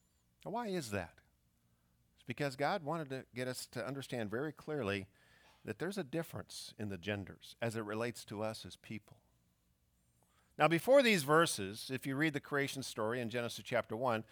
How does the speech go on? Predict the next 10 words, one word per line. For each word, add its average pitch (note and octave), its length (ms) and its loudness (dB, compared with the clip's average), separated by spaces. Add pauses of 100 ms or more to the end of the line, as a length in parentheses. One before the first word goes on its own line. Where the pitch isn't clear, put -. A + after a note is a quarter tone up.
(280)
God F3+ 320 10
has G3 220 4
paused A#2+ 500 6
and A2+ 140 -2
said, A2+ 460 4
"It B2 160 -2
is F3 160 -4
good," G#2+ 380 -2 (180)
seven C3 480 0
times. - 640 -8